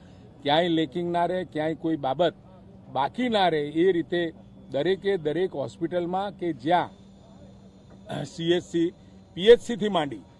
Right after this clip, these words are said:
sub district hospital, medical colleges અને દરેક જગ્યાએ આ ઊભી થયેલી વ્યવસ્થાઓ સારી રીતે કાર્યરત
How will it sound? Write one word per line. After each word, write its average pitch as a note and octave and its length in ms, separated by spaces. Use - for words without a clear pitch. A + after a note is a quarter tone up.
sub F3 220
district E3+ 340
hospital, E3 480
medical D#3 500
colleges D#3+ 640
અને F3+ 180
દરેક E3 460
જગ્યાએ F3 480
આ D#3 200
ઊભી D#3 360
થયેલી E3 480
વ્યવસ્થાઓ D#3+ 840
સારી D#3+ 320
રીતે F3+ 360
કાર્યરત E3+ 680